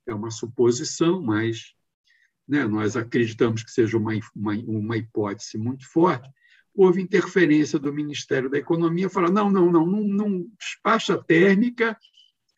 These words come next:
porque aí nós temos que hastear outra bandeira tarifária que vai impactar a inflação."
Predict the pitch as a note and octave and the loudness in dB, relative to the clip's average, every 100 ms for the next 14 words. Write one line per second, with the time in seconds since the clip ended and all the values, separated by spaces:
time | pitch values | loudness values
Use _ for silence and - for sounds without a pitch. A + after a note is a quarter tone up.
0 | _ _ _ - E3+ G3+ F#3 F3+ E3 - | _ _ _ -8 0 4 6 4 4 6
1 | G3 G3 - G3 G3 D#3+ - - F#3 C#3 | 6 4 -2 2 2 0 -8 0 2 2
2 | C3 F3 G#3+ F3+ F3 D3+ C3 C#3+ A2 A2 | 4 2 2 0 0 0 -2 -2 -4 -6
3 | A3+ F3 B2+ A2 G#2 - A#2+ C3 C3+ - | 0 0 0 -6 -8 -6 -6 -6 -8 -4
4 | D3+ C#3+ D#3 F3 G#3 G#3 A3 _ _ _ | -2 -2 -2 -2 -2 -2 -12 _ _ _
5 | - F3 F3+ G3 F#3 - F3+ F#3 F#3 - | -6 -2 2 2 0 -2 -2 -2 -6 0
6 | E3+ F3+ F3 A2 - _ _ _ E3+ E3+ | 2 4 2 -2 -10 _ _ _ 0 2
7 | F#3 - F#3 F#3 - D#3+ D#3 C#3+ | 0 -2 -2 -2 -4 0 0 0